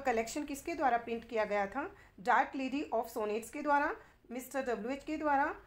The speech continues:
थॉमस थोर्प के द्वारा या जॉर्ज पील के द्वारा। इसका राइट आंसर क्या होगा? राइट आंसर होगा थॉमस थोर्प के द्वारा। Thomas Thorpe printed a collection of Shakespeare's sonnet in sixteen hundred nine। William Shakespeare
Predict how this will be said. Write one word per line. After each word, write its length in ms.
थॉमस 340
थोर्प 260
के 100
द्वारा 300
या 220
जॉर्ज 220
पील 260
के 120
द्वारा। 300
इसका 200
राइट 220
आंसर 300
क्या 240
होगा? 180
राइट 160
आंसर 340
होगा 260
थॉमस 380
थोर्प 320
के 100
द्वारा। 300
Thomas 340
Thorpe 200
printed 360
a 140
collection 380
of 160
Shakespeare's 580
sonnet 420
in 200
sixteen 420
hundred 460
nine। 280
William 400
Shakespeare 420